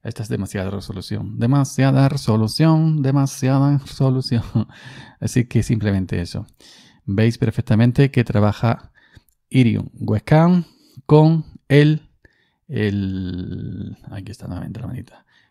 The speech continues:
con el punto deb de, de la web de Irium Webcam y con el arch-, y con el archivito, con el punto deb del paquete de Debian Testing,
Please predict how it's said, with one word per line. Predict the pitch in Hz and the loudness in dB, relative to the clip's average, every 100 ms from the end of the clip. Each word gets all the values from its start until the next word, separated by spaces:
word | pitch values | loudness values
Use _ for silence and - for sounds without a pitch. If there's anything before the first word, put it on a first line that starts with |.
| _ | _
con | - 110 | -4 0
el | 107 101 95 92 87 | 2 2 0 -2 -2
punto | 117 104 110 | -2 0 2
deb | 107 113 107 | 2 2 2
de, | 110 101 98 95 101 | 2 2 2 0 -2
de | 98 | -2
la | 98 | 0
web | 98 110 107 | 0 -2 -2
de | 104 101 | 0 0
Irium | 104 101 | 2 0
Webcam | 98 - 135 139 151 - - - - - | 0 0 2 4 2 -2 -16 -20 -20 -8
y | 113 | -6
con | - 110 | 0 0
el | 104 98 95 - | 2 2 0 -2
arch-, | 101 - - | -4 -6 -10
y | - 104 | -6 -4
con | - 101 | -2 -2
el | 95 92 | 0 0
archivito, | - 98 101 110 | -2 -4 -2 0
con | 104 | 0
el | 95 | 0
punto | - 101 98 | -2 -4 -2
deb | 98 98 | -2 -4
del | 104 98 98 92 | -4 -4 -4 -8
paquete | - 101 98 95 | -6 -6 -2 0
de | 95 | 2
Debian | 95 92 | 2 0
Testing, | 101 95 110 | -2 0 0